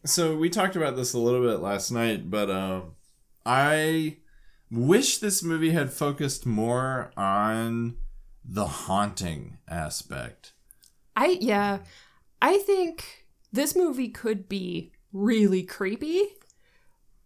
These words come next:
Speaker 2: uh, if it wanted to. And I
Speaker 1: Yeah.
Speaker 2: think the potential of that is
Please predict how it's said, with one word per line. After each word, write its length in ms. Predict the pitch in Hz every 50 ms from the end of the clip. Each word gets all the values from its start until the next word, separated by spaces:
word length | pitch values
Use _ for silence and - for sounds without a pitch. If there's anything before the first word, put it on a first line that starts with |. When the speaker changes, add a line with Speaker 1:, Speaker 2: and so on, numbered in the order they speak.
| -
Speaker 2:
uh, 380 | 214 208 202 196 185 175 165 - - _ _ _ _ _ _ _ _ - - - _
if 180 | - 233 214 220
it 140 | 208 196 -
wanted 400 | 185 190 196 190 180 180 170 165
to. 360 | - - - - - - - -
And 160 | - 208 202
I 80 | 190 190
Speaker 1:
Yeah. 120 | 190 160
Speaker 2:
think 380 | 156 247 247 247 - - - -
the 100 | - 202
potential 720 | 170 196 208 208 - - 240 247 240 269 - 277 240 214 208
of 200 | 196 185 185 -
that 400 | - 175 170 160 - - - - -
is 260 | 202 196 180 175